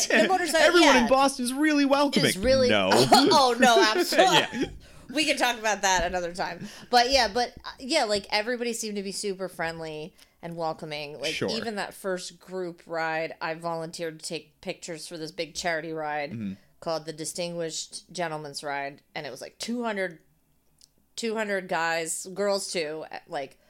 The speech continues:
Speaker 1: uh, riding around the city all day, and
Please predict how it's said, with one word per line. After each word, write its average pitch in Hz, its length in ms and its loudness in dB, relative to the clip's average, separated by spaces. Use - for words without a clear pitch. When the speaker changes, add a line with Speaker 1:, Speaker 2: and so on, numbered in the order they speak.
Speaker 1:
uh, 156 320 -2
riding 185 260 0
around 190 140 -4
the 185 80 -8
city 156 500 -6
all 170 200 -2
day, 143 520 -4
and 151 460 -8